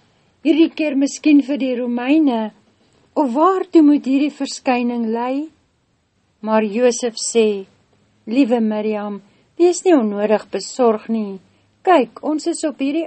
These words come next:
aarde immer suiwer, maar net reisigers en die meester is ons gids. Waar die meester ons heen wil lei, daarheen volg ons hom ook,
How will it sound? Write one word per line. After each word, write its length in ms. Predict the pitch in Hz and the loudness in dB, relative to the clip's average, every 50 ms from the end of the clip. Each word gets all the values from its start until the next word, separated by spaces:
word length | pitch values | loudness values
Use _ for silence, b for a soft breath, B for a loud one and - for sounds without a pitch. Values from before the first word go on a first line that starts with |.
| - - | -4 -2
aarde 380 | 233 240 247 254 247 277 262 - | -2 -2 0 -2 0 0 2 2
immer 300 | - 247 254 262 262 254 | 2 0 0 -2 -4 -4
suiwer, 680 | - - - - 339 339 339 311 277 233 226 208 202 190 b b b b b b - | -8 -12 -4 0 0 2 2 0 0 2 2 2 0 -2 b b b b b b -8
maar 240 | 233 254 262 226 240 | -6 -4 -4 -2 0
net 260 | 254 294 320 311 285 | 2 0 2 0 0
reisigers 840 | 254 233 254 294 349 349 - 294 233 - - 220 214 208 - - - _ - | 0 0 0 0 -2 -4 -6 -8 -10 -4 -2 0 0 0 -2 -8 -14 _ 0
en 140 | 277 262 262 | 2 2 2
die 80 | 269 240 | 2 2
meester 560 | 233 247 277 349 359 320 - - - 254 240 | 0 -2 -2 -2 -4 -6 -6 -2 -2 0 0
is 140 | 233 220 - | -2 -2 -6
ons 160 | 240 233 226 - - - | -8 -8 -10 -12 -2 2
gids. 420 | 294 277 247 - - - - - - _ _ _ _ _ _ _ _ _ _ _ _ | 2 2 2 0 -4 -16 -16 -18 -20 _ _ _ _ _ _ _ _ _ _ _ _
Waar 220 | 202 208 214 220 220 | 0 2 2 2 2
die 120 | 233 262 247 | 2 2 2
meester 480 | 240 247 269 311 294 - - 311 294 277 | 2 2 2 2 2 0 0 2 2 4
ons 220 | 277 277 240 - | 4 2 0 -2
heen 260 | 233 247 262 269 269 254 226 | 0 2 2 4 4 4 2
wil 160 | 254 254 247 | 2 2 2
lei, 380 | 240 233 226 220 226 226 226 220 b b b b b b b b _ - | 2 0 -2 -4 -4 -4 -6 -8 b b b b b b b b _ 0
daarheen 480 | 269 302 320 339 330 339 330 330 311 | 2 4 4 4 2 2 0 -2 -4
volg 400 | - - - 330 330 330 320 - 277 | -2 0 4 4 4 4 4 2 2
ons 200 | 262 247 233 - | 2 0 0 0
hom 200 | 233 233 220 202 - | 0 0 0 -2 -6
ook, 320 | - 202 208 196 185 - | -6 -6 -6 -6 -8 -10